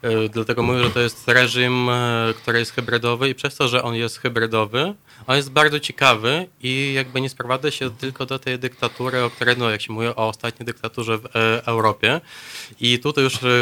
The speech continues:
nawiązując bezpośrednio do twojego pytania, bardzo dużo się zmieniło w ciągu ostatnich,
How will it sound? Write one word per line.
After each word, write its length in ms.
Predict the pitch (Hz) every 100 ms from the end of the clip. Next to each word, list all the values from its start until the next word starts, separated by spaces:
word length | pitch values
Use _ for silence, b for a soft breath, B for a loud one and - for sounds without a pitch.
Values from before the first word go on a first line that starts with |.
| 120
nawiązując 420 | 120 123 127 120
bezpośrednio 520 | 117 117 127 135 139
do 80 | 127
twojego 340 | - 107 107
pytania, 640 | - 107 107 101 98 117 160 B B B B B 117
bardzo 1000 | 110 123 147 147 131 143 139 135 131 123 123
dużo 560 | 135 143 147 135 135 127
się 140 | 135
zmieniło 460 | 120 120 131 139 127
w 40 |
ciągu 280 | - 131 127
ostatnich, 720 | 120 - 123 123 120 - -